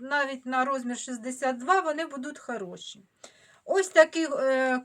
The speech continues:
колір є хакі, коштує п'ятсот п'ятдесят гривень. Гарний ось такий графіт. Сір-, е, вишневий колір.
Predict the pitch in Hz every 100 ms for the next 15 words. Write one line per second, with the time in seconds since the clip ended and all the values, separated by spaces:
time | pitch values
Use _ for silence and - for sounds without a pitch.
0 | - 339 320 277 262 240 254 262 208 -
1 | 285 247 220 - 320 381 - _ _ _
2 | - 330 320 294 277 285 277 269 370 370
3 | 294 240 254 277 277 233 214 214 180 165
4 | - - _ - - - - - - 214
5 | 277 370 359 339 311 320 311 311 294 311
6 | 285 254 320 349 - 254 254 - - _
7 | _ _ _ _ _ _ _ _ _ _
8 | _ _ - - _ _ _ _ _ -
9 | _ _ _ - - 392 370 247 262 254
10 | 254 247 233 370 - 302 277 254 277 277
11 | 302 311 311 330 370